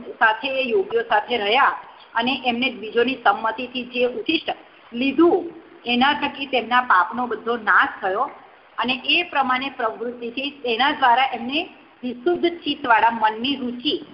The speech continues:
એ ધર્મમાં થઈ, કે જે આ પાપનો નાશ અને યોગીઓનો ધર્મમાં રુચિ થઈ. આ અંતરંગ સાધન થયું નારદજીને. શૂદ્રને મતિ ન આપવી, ઉચ્છિષ્ટ ન આપવું,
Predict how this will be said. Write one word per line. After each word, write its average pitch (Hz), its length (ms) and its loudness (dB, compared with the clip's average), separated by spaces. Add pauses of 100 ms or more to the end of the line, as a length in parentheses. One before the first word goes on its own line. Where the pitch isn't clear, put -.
(220)
એ 269 120 -6
ધર્મમાં 240 600 2
થઈ, 160 180 -6 (320)
કે 262 120 -4 (100)
જે 269 160 0
આ 269 160 6
પાપનો 233 400 2
નાશ 240 360 2 (140)
અને 226 220 0
યોગીઓનો 208 600 2
ધર્મમાં 208 520 0
રુચિ 233 300 -6
થઈ. 180 220 -8 (100)
આ 233 200 6
અંતરંગ 240 440 0
સાધન 220 400 2
થયું 233 300 0 (300)
નારદજીને. 208 680 2 (2000)
શૂદ્રને 277 560 2
મતિ 277 340 0
ન 247 140 -4
આપવી, 269 600 0 (400)
ઉચ્છિષ્ટ 247 580 -6
ન 240 120 2
આપવું, 254 540 2